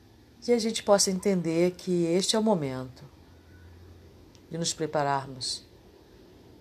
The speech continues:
de evoluirmos. Não vai haver grande evolução, não. É um passo. Só o fato da gente estar reencarnado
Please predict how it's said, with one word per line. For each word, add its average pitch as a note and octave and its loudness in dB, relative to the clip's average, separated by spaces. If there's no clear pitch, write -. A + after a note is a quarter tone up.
de C#3+ -10
evoluirmos. D3+ -4
Não C4 2
vai B3 8
haver G3+ 4
grande F3+ 4
evolução, E3+ 0
não. D3+ -4
É E3 -4
um G#3 0
passo. F#3+ 4
Só A3+ 4
o - 0
fato G#3+ 8
da F#3+ 4
gente F#3+ 2
estar F#3 0
reencarnado E3+ -2